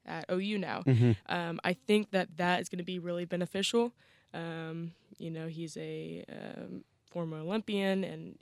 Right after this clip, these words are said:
Speaker 1: it's just gonna be a great, um, great addition.
Speaker 2: Yeah, you're absolutely right. I kinda forgot about that. Um, looking here online, yeah, he was, so, yeah, he's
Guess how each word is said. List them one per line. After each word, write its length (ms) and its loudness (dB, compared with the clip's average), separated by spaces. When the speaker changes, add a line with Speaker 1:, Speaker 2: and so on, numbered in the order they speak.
Speaker 1:
it's 260 -10
just 220 -10
gonna 120 -12
be 120 -12
a 60 -10
great, 340 -10
um, 260 -16
great 260 -6
addition. 460 -10
Speaker 2:
Yeah, 140 6
you're 180 10
absolutely 460 8
right. 220 10
I 80 8
kinda 200 8
forgot 320 6
about 300 6
that. 340 6
Um, 260 6
looking 300 4
here 220 10
online, 440 10
yeah, 160 10
he 120 8
was, 240 6
so, 400 8
yeah, 200 8
he's 400 6